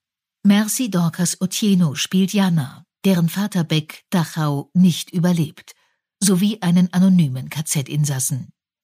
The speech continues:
Da Dachau ein reines Männerlager war, wird auch Schauspielerin Mercy als Insasse und nicht als Insassin bezeichnet. Mercy ist Mitte dreißig, Black Person of Color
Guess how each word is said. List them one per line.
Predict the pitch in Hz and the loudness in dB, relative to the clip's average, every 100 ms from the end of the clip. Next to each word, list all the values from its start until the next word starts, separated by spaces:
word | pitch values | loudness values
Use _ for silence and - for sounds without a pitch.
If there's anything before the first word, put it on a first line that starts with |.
| _ _ _ _ _ | _ _ _ _ _
Da | 196 170 | -2 0
Dachau | 165 208 - 180 165 | 0 -4 -2 -2 -2
ein | 156 151 | -2 -2
reines | 143 165 156 - | 2 2 2 2
Männerlager | 170 196 170 147 135 139 139 | 2 4 2 0 -2 -4 0
war, | 160 175 180 | 2 0 0
wird | 180 170 | -2 -2
auch | 160 143 | -6 -6
Schauspielerin | 165 170 - 170 156 156 | -2 -4 -2 -2 0 2
Mercy | 160 165 160 - 214 - | 4 2 0 -2 -4 -4
als | 160 135 - | -4 -4 -4
Insasse | 202 185 165 175 - - 202 131 _ _ _ | 2 4 4 0 0 0 -2 -2 _ _ _
und | 190 170 - | -2 0 2
nicht | 156 - 160 | 0 0 -4
als | 160 - | -4 -4
Insassin | 208 175 151 170 - 233 127 117 | 0 2 2 -2 -2 -2 -4 -6
bezeichnet. | 123 - 127 117 - - - - _ _ _ _ _ _ _ _ | -8 -6 -6 -6 -12 -10 -12 -14 _ _ _ _ _ _ _ _
Mercy | 185 185 196 - 247 | 2 2 0 -2 -6
ist | 156 - | -6 -4
Mitte | 156 127 | -4 -2
dreißig, | 127 135 131 - 180 185 - _ _ - | -4 -2 -2 -2 -6 -6 -12 _ _ -2
Black | 190 214 - | -2 -2 -6
Person | 160 135 - 139 | -4 -4 -4 -4
of | - | -4
Color | 165 160 156 | -2 2 2